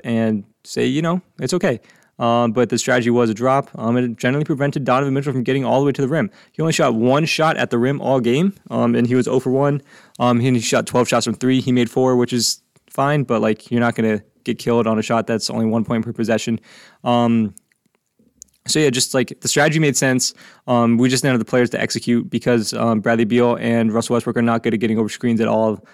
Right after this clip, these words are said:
Especially Russell Westbrook is terrible at getting over screens.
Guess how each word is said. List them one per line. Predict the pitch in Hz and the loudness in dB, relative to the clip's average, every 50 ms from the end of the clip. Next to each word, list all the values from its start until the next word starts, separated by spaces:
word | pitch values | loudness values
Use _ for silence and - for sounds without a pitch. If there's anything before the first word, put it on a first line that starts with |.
| - _ - | -20 _ -6
Especially | 123 120 - - 175 170 - - 135 | -4 -2 0 2 0 0 2 2 0
Russell | 127 120 - 120 120 | 0 0 0 0 0
Westbrook | 117 113 - 123 101 | 0 0 -2 -6 -6
is | - - - | -8 -10 -12
terrible | - - - - - - - 196 226 247 262 269 269 254 226 196 156 127 120 120 117 | -16 -20 -20 -20 -14 -4 0 2 2 4 4 4 6 6 4 4 4 2 2 0 2
at | |
getting | 107 117 113 110 | 2 0 0 2
over | 113 107 | 0 0
screens. | 107 - - 117 110 104 - | -2 -2 -2 -2 -2 -2 -4